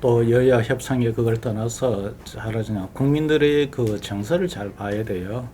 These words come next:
우리나라는, 어, 짧은 시간에 민주화도 압축적으로 이루어오는 과정이라고 나름대로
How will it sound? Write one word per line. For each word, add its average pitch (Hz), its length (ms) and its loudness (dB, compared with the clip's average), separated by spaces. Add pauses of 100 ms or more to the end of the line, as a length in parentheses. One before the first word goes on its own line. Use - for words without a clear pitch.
우리나라는, 135 800 4 (640)
어, 117 300 2
짧은 147 440 4
시간에 123 560 4 (240)
민주화도 151 640 6
압축적으로 151 640 2
이루어오는 123 580 6
과정이라고 117 640 2
나름대로 143 680 6